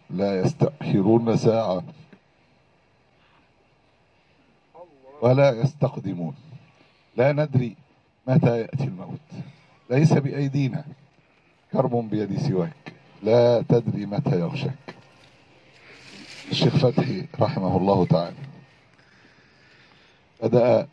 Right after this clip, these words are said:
دعوته من قديم، وتحمل المسؤولية الدعوية في فترة صعبة شاقة، حافظ على مسيرة إخوانه من قبله. يوم دخل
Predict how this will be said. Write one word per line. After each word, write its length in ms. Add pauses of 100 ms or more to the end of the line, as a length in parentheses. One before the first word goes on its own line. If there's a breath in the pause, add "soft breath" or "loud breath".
(760)
دعوته 680 (180)
من 260
قديم، 520 (480)
وتحمل 540
المسؤولية 680
الدعوية 720 (720)
في 180
فترة 640 (200)
صعبة 640 (720)
شاقة، 720 (1120)
حافظ 600 (120)
على 280
مسيرة 500
إخوانه 560
من 140
قبله. 480 (760 soft breath)
يوم 320
دخل 420